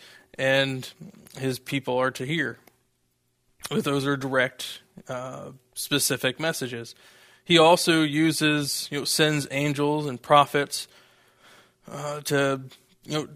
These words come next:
share those messages with, you know, who he wants to share them with, where he sends, you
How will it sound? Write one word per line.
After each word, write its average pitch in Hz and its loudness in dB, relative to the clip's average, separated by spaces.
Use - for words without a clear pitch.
share 185 6
those 160 2
messages 147 0
with, 139 -2
you 147 -6
know, - -10
who 151 2
he 151 4
wants 147 0
to - -6
share 220 6
them 160 2
with, 123 -6
where 135 -4
he 135 -2
sends, 139 -4
you 135 -4